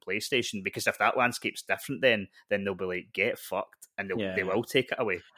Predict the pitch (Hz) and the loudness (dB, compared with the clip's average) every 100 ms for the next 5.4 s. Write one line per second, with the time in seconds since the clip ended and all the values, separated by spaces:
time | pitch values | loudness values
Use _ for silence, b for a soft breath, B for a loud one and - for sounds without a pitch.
0 | B B - 127 127 139 135 127 131 151 | B B -2 6 8 8 6 4 8 8
1 | 165 143 143 135 123 113 143 127 - 135 | 8 6 4 6 6 6 4 2 0 4
2 | 117 113 120 117 110 - 151 143 127 120 | 4 2 -4 -4 -2 6 8 10 8 4
3 | 117 - - 123 117 117 104 139 127 117 | 2 0 -4 4 6 6 4 2 2 4
4 | 113 107 117 110 107 117 113 - 104 113 | 4 4 0 0 0 2 0 0 -2 0
5 | 107 104 - | 0 2 0